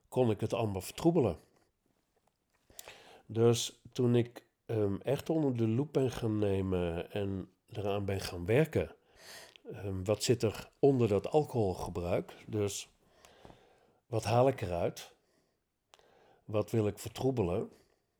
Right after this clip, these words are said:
Waarom wil ik drinken? Wat gebeurt er met me als ik niet drink? Wat gebeurt er met me als ik wel drink? Dat gaf me allemaal, dat waren vragen die ik, waar ik echt bewust mee aan de slag ben gegaan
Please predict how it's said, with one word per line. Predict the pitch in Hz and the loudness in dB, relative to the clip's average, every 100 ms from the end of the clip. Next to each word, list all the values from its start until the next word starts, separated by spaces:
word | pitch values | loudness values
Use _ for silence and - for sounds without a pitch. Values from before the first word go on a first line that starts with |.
| _ _ _ _ _ _ _ _ _ _ _ _ _ _ _ 113 | _ _ _ _ _ _ _ _ _ _ _ _ _ _ _ -4
Waarom | 107 107 107 | 0 2 2
wil | 107 120 | 2 2
ik | 120 | 0
drinken? | - 95 85 92 117 - _ _ _ _ _ _ _ _ _ _ _ | -2 -4 -2 -4 -6 -8 _ _ _ _ _ _ _ _ _ _ _
Wat | - - | -12 -10
gebeurt | - 104 104 98 | -6 0 0 0
er | 101 | -2
met | 95 - | -2 -2
me | 87 | -8
als | 87 104 95 | -4 -4 -4
ik | 92 - | -8 -6
niet | 107 120 | -4 -2
drink? | 101 80 110 - _ _ _ _ _ _ _ _ _ _ _ _ - - - - - - - - _ _ _ _ _ _ _ _ | -4 -6 -8 -12 _ _ _ _ _ _ _ _ _ _ _ _ -20 -20 -20 -20 -20 -20 -20 -20 _ _ _ _ _ _ _ _
Wat | 120 - | -4 -4
gebeurt | 107 107 98 | -2 0 0
er | 98 | 2
met | 101 87 | 2 0
me | 98 | -4
als | 101 92 | -6 -4
ik | 101 | 2
wel | 123 123 | 4 4
drink? | 90 80 92 - - - - - _ _ _ - | -2 -6 -8 -10 -16 -20 -20 -20 _ _ _ -6
Dat | 110 | -4
gaf | - 127 127 | -2 -2 -2
me | 131 | -2
allemaal, | 135 143 135 127 117 | 2 4 6 4 0
dat | 120 - | -4 0
waren | 117 113 | 0 0
vragen | - 127 147 - 127 | 0 0 0 0 -4
die | 117 117 | -2 -2
ik, | - | -2
waar | 110 | -2
ik | 107 | -2
echt | 120 - | -6 -6
bewust | 117 110 160 - | -2 0 0 2
mee | 120 | 2
aan | 113 | 2
de | 104 | 0
slag | - 131 - | -2 -4 -2
ben | 131 127 | -2 -2
gegaan | 117 - 131 165 | -6 -2 0 -2